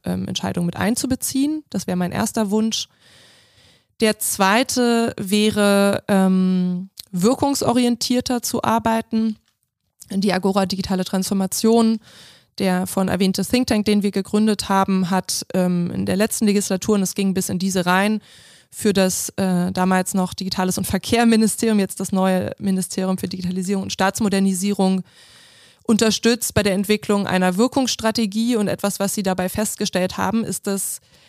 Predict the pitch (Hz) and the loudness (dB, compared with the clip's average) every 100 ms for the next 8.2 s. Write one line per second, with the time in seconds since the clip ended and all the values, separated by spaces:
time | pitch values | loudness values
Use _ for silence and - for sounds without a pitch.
0 | _ - 202 208 185 190 190 208 220 - | _ -4 -2 0 -2 -2 0 2 0 0
1 | 208 214 202 196 202 196 196 - 196 190 | -2 0 -2 0 0 0 0 0 0 2
2 | 185 180 - 185 202 208 - 226 208 - | 0 -2 -6 -2 0 0 0 0 2 2
3 | 185 190 - - 202 185 185 - 185 180 | 0 0 -2 -4 -2 -2 -2 -2 -2 -2
4 | 180 - 180 247 - 247 - - 233 - | -4 0 0 0 0 0 -2 -4 -4 0
5 | 233 233 - - 220 226 220 196 175 185 | 0 0 -2 0 2 2 2 0 0 0
6 | 196 190 185 196 - 220 233 220 185 196 | 0 -2 -4 -6 -8 -6 -6 -4 0 2
7 | 196 202 202 185 180 - 208 196 190 185 | 2 0 -2 0 -2 -4 -4 -2 -2 -2
8 | 180 | -2